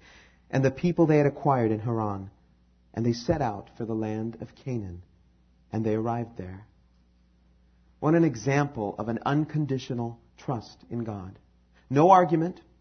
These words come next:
no pouting, no complaining, no trying to convince God, no making deals with God, just simple faith.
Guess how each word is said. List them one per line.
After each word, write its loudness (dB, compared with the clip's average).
no 8
pouting, 6
no 8
complaining, 2
no 8
trying 4
to 4
convince 2
God, 0
no 6
making 2
deals 4
with -2
God, -2
just -6
simple -4
faith. -8